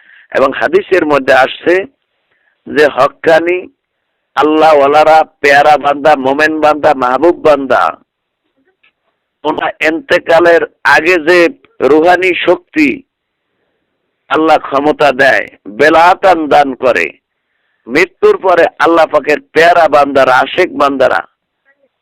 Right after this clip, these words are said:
মাহবুব বান্দাদেরকে আরো জীবিত স-, থাকতে যে ক্ষমতা, পাওয়ার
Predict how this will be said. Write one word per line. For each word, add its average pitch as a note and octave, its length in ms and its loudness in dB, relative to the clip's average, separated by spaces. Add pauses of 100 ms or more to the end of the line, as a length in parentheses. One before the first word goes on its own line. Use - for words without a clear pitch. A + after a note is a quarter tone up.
(120)
মাহবুব E3 400 0
বান্দাদেরকে D#3+ 640 0 (180)
আরো C#3+ 240 2
জীবিত D#3 460 -2
স-, C#3 480 -4
থাকতে D#3 380 -4
যে C#3+ 140 0
ক্ষমতা, C#3 480 -2
পাওয়ার C3+ 480 2